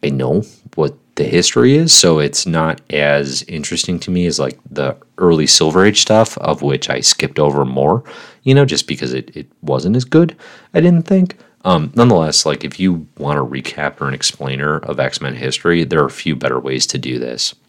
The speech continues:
than checking out these titles. So they are recommended, although, again, like, it's a different flavor than actually looking for,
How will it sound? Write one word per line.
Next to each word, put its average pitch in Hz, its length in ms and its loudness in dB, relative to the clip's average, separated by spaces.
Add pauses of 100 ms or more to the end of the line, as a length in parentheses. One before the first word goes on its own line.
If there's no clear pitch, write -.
(800)
than - 220 2
checking - 280 2
out 64 160 -6
these - 160 -6
titles. - 340 -8
So 67 360 2 (320)
they 151 140 4
are 156 100 8
recommended, 71 720 -2
although, 71 300 -4
again, 67 320 -6
like, 67 160 -10
it's 71 120 -6
a 80 60 -2
different 73 300 -8
flavor 67 460 -4
than 67 140 -10
actually 67 320 -6
looking 69 300 -8
for, 69 500 0